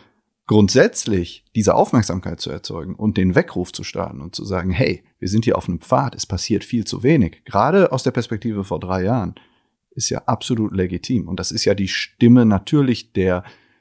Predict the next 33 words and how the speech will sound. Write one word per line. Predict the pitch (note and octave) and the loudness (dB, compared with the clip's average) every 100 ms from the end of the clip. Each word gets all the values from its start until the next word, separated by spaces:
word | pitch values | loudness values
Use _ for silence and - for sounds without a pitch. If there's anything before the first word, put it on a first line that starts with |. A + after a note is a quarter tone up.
| _ _ | _ _
der | G2 | 4
Jugend, | F#2+ A2+ C3+ B2+ A2+ A2 - _ _ _ _ _ _ | 6 4 4 4 2 0 -8 _ _ _ _ _ _
der | G2 | 6
jungen | A2+ C#3 | 8 8
Erwachsenen, | A2 G2+ - G#2+ G2+ | 6 2 0 -2 -2
die | G2+ | -2
irgendwie | G2+ G2 | -4 -4
sagen, | F#2+ F#2+ G2 G2 F#2+ - _ _ _ _ _ _ | 0 2 4 2 -2 -8 _ _ _ _ _ _
„Moment | G#2+ G2+ A#2 | 4 6 6
mal, | F#2 D#2+ E2 _ | 2 -4 -6 _
ich | - A2 | -10 -2
hab | B2 - | -2 -2
noch | F#2+ F2+ - _ _ _ _ _ | -2 -2 -6 _ _ _ _ _
fünfzig, | - G#2+ A2 | -6 -2 -2
sechzig, | - G2 - | -2 -4 -4
siebzig, | A2+ - A2+ A2 | -6 0 0 2
wie | |
viel | G#2+ G2+ | 2 4
auch | F#2+ | 4
immer | D3 C3+ | 6 6
Jahre | G#2 G2 G#2 G2+ A#2 F3 - _ _ _ _ _ | 6 4 2 2 4 4 2 _ _ _ _ _
und | B2 B2+ - - - | 6 6 4 -8 -18
möchte | - A#2+ C#3 | 0 2 2
vielleicht | A#2+ G#2+ A2 | 0 2 2
auch | A2+ | 2
noch | G2+ | 4
Nachwuchs | A#2 D#3+ C#3+ - | 4 4 2 4
haben | G2 F#2+ C#3+ | 4 4 2
und | - A2 | -4 0
der | A2 | 0
soll | A2 G#2+ G#2+ | 2 -2 -2
in | G#2+ | -2
eine | - G2+ G2+ G2 | -2 -2 -2 -4